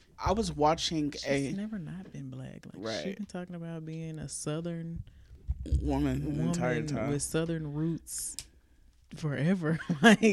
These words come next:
Speaker 1: Yeah. Um, people project shit on artists also.
Speaker 2: Yeah.
Speaker 1: But I was watching a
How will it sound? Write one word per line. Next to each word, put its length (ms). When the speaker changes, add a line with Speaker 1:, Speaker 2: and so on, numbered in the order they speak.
Speaker 1:
Yeah. 280
Um, 460
people 260
project 440
shit 200
on 340
artists 460
also. 380
Speaker 2:
Yeah. 160
Speaker 1:
But 300
I 100
was 100
watching 380
a 480